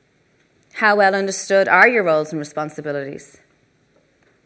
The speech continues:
Where in your organization is that strategic sweet spot where you come together and work together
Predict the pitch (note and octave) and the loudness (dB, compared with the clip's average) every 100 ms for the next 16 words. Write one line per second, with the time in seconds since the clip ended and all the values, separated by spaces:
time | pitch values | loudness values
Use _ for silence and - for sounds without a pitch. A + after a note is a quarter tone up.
0 | _ _ _ _ _ _ _ - G#3+ B3 | _ _ _ _ _ _ _ -2 4 8
1 | C#4+ A#3+ A#3 A3 A3+ G#3+ G#3 F#3+ F#3 F#3 | 8 6 2 2 2 4 2 2 -2 -2
2 | F3 E3 - F#3 F3 F3+ F3+ F3 - G#3 | 0 -2 -4 -6 -2 -4 -4 -10 -6 -6
3 | G3 F#3+ - - F3 F3 - D3+ D3 E3 | -4 -6 -8 -6 -6 -6 -8 -8 -4 -4
4 | E3+ E3 G#3+ A3 G#3+ F#3 E3 D#3+ D#3 - | -4 -4 -4 -4 -4 0 2 2 0 -6
5 | - _ _ F#3 F3 - E3+ G3 G#3 - | -20 _ _ -6 -6 -6 0 2 2 0
6 | G3 E3+ E3 | -2 0 0